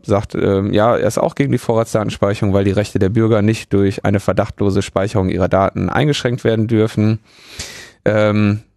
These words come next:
aber, also haben dann immer dann doch noch irgendwie so einen, so einen Hang dazu, so, aber ganz frei können wir es ja jetzt hier auch nicht machen, irgendwelche Sachen müssen wir dann doch machen. Ähm, man könnte das dann unter,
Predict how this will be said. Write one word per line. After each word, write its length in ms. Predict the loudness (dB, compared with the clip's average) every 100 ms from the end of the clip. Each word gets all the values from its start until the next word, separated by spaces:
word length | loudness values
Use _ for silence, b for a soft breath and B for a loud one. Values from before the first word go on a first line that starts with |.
| _ -4
aber, 320 | 0 0 -4 -14 _ _ _ _ _ _ _ _ _ -6
also 160 | 0 2
haben 140 | 2
dann 140 | 2 2
immer 160 | 0
dann 260 | 0 -2 0
doch 220 | -2 -2
noch 100 | -2
irgendwie 240 | 0 0
so 80 | 2
einen, 200 | 2 0
so 80 | 0
einen 100 | 0
Hang 140 | 2 0
dazu, 240 | 0 0
so, 100 | 0
aber 180 | 0 0
ganz 440 | 0 0 0 -4
frei 300 | -2 0 0
können 180 | 0 2
wir 80 | 0
es 100 | 2
ja 60 | -2
jetzt 160 | 0
hier 100 | 0
auch 100 | 2
nicht 180 | 0 0
machen, 220 | 0 0
irgendwelche 440 | 2 0 0 0 0
Sachen 260 | 0 -2
müssen 140 | -2 -2
wir 80 |
dann 120 | -2 0
doch 180 | 0
machen. 340 | 0 0 0 -4 B B B B B B
Ähm, 600 | 0 2 4 2 2 0 -8 _ _ _ _ _ b b b
man 100 | -2
könnte 300 | 0 0 2
das 200 | 0 0
dann 320 | -2 2 0
unter, 340 | 0 0 0